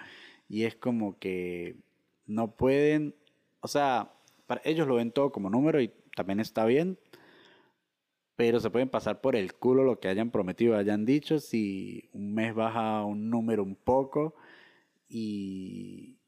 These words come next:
y el siguiente mes así lo mejor es ya la jartada de perra, te la llevaste. Que esas jartadas de perra son las que me hacen, eh, o me hicieron salir a,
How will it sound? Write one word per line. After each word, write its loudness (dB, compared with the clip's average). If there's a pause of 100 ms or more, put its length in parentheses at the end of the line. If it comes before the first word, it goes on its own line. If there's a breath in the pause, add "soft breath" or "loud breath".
(120)
y -6
el -4
siguiente -2
mes 0
así -2
lo 2
mejor 0
es -2
ya 0
la -2
jartada -6
de -2
perra, -4
te -8
la -8
llevaste. -8
Que -4
esas -2
jartadas -6
de -6
perra -8
son -12
las -12
que -10
me -10
hacen, -6 (840 loud breath)
eh, -8
o -4
me -6
hicieron 2
salir 0
a, 2